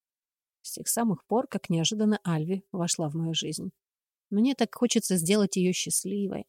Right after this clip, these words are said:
А если её родители будут появляться в замке, и она приезжать к ним, то это, возможно, заставит её изменить обо мне представление, проявив хоть чуточку симпатии. Наши семьи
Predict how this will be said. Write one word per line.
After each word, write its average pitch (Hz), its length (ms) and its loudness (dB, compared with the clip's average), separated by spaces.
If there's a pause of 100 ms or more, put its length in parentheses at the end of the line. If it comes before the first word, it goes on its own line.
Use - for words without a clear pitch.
(300)
А 196 100 0
если 247 240 4
её 240 120 8
родители 233 420 6
будут 202 280 2
появляться 202 520 2
в 185 40 2
замке, 202 540 0 (400)
и 247 120 -4
она 233 220 4
приезжать 208 520 4
к - 80 -6
ним, 240 320 2
то - 100 0
это, 240 240 2
возможно, 226 540 4 (180)
заставит 214 540 2
её 202 200 4
изменить 226 440 4
обо 180 180 2
мне 180 160 4
представление, 185 880 0 (360)
проявив 220 380 2
хоть - 220 -2
чуточку - 640 -6
симпатии. 156 640 -6 (1200)
Наши 214 340 0
семьи 208 640 0